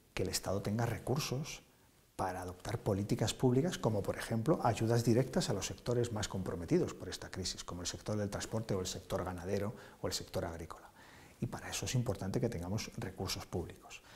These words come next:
Desde luego es muy fácil en la oposición decir que ellos quieren bajar impuestos y quieren que haya más ayudas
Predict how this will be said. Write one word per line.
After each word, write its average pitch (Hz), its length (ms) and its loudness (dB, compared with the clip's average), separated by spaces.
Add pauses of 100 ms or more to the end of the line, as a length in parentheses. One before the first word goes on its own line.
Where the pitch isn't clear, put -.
(140)
Desde 104 220 2
luego 135 220 6
es 120 60 2
muy 113 140 4
fácil 160 540 -2 (600)
en 98 180 -4
la 95 80 0
oposición 113 560 0
decir 131 480 0
que 110 100 -2
ellos 104 200 -2
quieren 104 240 -2
bajar 110 200 -4
impuestos 107 540 -2
y 110 60 -2
quieren 110 280 0
que 107 100 0
haya 113 140 4
más 107 280 0
ayudas 90 480 -4